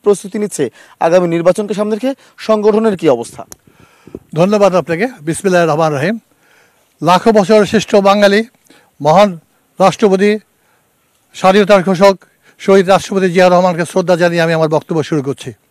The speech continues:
Speaker 2: আমাদের এখন একটাই দাবি যে কেয়ারটেকার গভর্নমেন্টের আন্ডারে আমরা নির্বাচনে যাব এবং এই সরকারের আগা-, আন্ডারে আমরা কোনো নির্বাচন যাব না।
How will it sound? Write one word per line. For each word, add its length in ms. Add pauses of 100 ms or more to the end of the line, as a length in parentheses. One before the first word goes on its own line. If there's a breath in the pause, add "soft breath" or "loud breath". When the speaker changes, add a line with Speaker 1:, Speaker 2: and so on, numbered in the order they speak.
(760 soft breath)
Speaker 2:
আমাদের 580
এখন 300
একটাই 500 (120)
দাবি 400 (680 soft breath)
যে 300 (680)
কেয়ারটেকার 460
গভর্নমেন্টের 560
আন্ডারে 580
আমরা 240
নির্বাচনে 480
যাব 160 (360 soft breath)
এবং 280
এই 80
সরকারের 520
আগা-, 380 (720)
আন্ডারে 280
আমরা 220
কোনো 180
নির্বাচন 380
যাব 260
না। 200